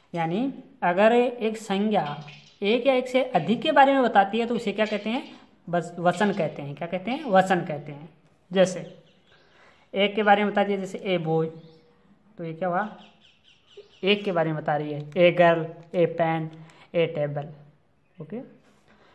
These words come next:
और अगर ये एक से अधिक के बारे में बताती है, जैसे बॉयज, तो यहाँ बॉयज से प्रदर्शित होता है कि क्या एक से अधिक है, गर्ल्स ये भी एक से अधिक है, पेन ये भी एक से अधिक है, टेबल से भी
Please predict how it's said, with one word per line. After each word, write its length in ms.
और 380
अगर 160
ये 120
एक 160
से 80
अधिक 240
के 80
बारे 200
में 80
बताती 200
है, 60
जैसे 200
बॉयज, 440
तो 160
यहाँ 420
बॉयज 240
से 240
प्रदर्शित 480
होता 180
है 100
कि 160
क्या 140
एक 140
से 100
अधिक 280
है, 240
गर्ल्स 340
ये 120
भी 120
एक 120
से 100
अधिक 260
है, 80
पेन 340
ये 260
भी 120
एक 140
से 60
अधिक 240
है, 60
टेबल 320
से 200
भी 200